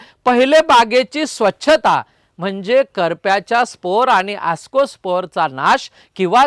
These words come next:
त्याची उत्पत्ती त्याच्यावरती होणार नाही, ही पहिली काळजी आपण घेतली पाहिजे. दुसरी काळजी आहे, बागेमध्ये हवा खेळती असली पाहिजे. आता उन्हाळा संपलेला आहे, पावसाळा सुरू झाला आहे,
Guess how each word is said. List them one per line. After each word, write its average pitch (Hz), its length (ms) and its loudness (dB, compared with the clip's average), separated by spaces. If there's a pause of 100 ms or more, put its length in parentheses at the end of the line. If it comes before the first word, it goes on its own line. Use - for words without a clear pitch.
त्याची 226 280 -2
उत्पत्ती 240 560 -4
त्याच्यावरती 226 640 -2
होणार 165 380 -2
नाही, 196 280 -8 (300)
ही 226 80 -6 (120)
पहिली 180 340 -4
काळजी 151 360 -4
आपण 120 280 -10
घेतली 101 320 -20
पाहिजे. - 320 -20 (360)
दुसरी 285 380 0
काळजी 269 420 2
आहे, 285 400 4 (300)
बागेमध्ये 277 580 0
हवा 247 420 2
खेळती 262 320 0
असली 180 300 -2
पाहिजे. 113 400 -16 (480)
आता 240 300 2
उन्हाळा 269 520 4
संपलेला 277 480 2
आहे, 294 100 6
पावसाळा 269 540 2
सुरू 294 260 -4
झाला 180 280 2
आहे, 135 120 -4